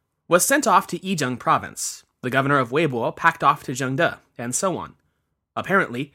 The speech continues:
the idea was to recognize the claims of the northeastern governors to participate in politics, but not to let them do so in their home territory,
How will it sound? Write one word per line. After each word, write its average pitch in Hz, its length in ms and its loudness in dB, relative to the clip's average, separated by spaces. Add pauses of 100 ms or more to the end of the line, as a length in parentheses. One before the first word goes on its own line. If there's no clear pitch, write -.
(140)
the 160 120 2
idea 180 280 4
was 190 140 0
to 165 100 -4
recognize 185 520 0
the 151 60 -6
claims 190 380 0
of 143 100 -4
the 139 80 -4
northeastern 165 540 -2
governors 143 380 2
to 147 120 -8
participate 165 480 -4
in 131 80 -8
politics, 202 520 -4 (300)
but - 160 -6
not 196 240 -2
to - 80 -8
let 190 140 0
them 180 120 -2
do 214 160 -2
so 131 280 -4
in 143 100 -4
their 139 120 0
home 107 220 -10
territory, 123 580 -2